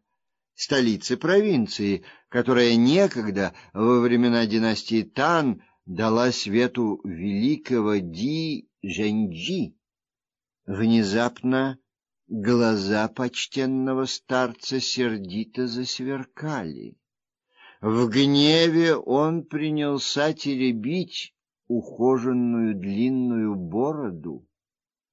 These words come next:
«Ха!» воскликнул он.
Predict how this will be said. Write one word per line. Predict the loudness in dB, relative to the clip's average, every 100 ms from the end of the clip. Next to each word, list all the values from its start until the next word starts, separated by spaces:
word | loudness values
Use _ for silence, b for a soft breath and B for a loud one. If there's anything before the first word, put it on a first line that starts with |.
| _
«Ха!» | _ 0 4 4 2 _ _ _ _ _
воскликнул | -2 -2 -4 -4 0 0 0 -2 0
он. | 0 0 -6